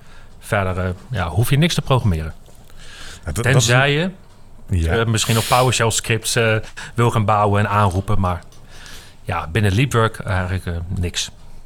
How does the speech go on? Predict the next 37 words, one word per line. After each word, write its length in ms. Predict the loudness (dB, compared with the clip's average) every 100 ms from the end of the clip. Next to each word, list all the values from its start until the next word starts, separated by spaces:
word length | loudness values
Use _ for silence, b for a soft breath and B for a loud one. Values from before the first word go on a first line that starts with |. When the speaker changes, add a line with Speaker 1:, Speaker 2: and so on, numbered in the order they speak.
| -10
Speaker 2:
Oké. 200 | -8 -8 -4
Speaker 1:
Nee. 120 | -4 -4 B B B B B B
Speaker 2:
Hey, 140 | 2
maar, 280 | 2 0 0
maar 200 | -2 -2 -6 -10
gevoelsmatig 760 | -6 -4 -2 -2 0 -2 -2 -6
spreek 220 | -4 -4
je 80 | -2
nu 140 | 0
jezelf 300 | 0 -2 -2
tegen. 340 | -2 -4 -4 -10 -8
Want, 360 | -4 -2 -4
eh, 240 | -6 -4 -2
aan 100 | -2
de 40 | -2
ene 140 | -2
kant 200 | -2 -4
zeg 140 | -2
je 80 | -2
van, 80 | 0
"Joh, 180 | 0 0
ik 120 | 0
duik 220 | 0 0
er 80 | 2
helemaal 320 | 2 2 0
in 180 | 0 0
en 80 | 0
ik 100 | -2
ben 140 | -2
er 60 | 0
helemaal 300 | 0 0 0
mee 200 | 0 -2
be-, 60 | 0
bezig." 360 | 0 0 -2
En 80 | -4
het, 180 | -4
eh, 60 | -4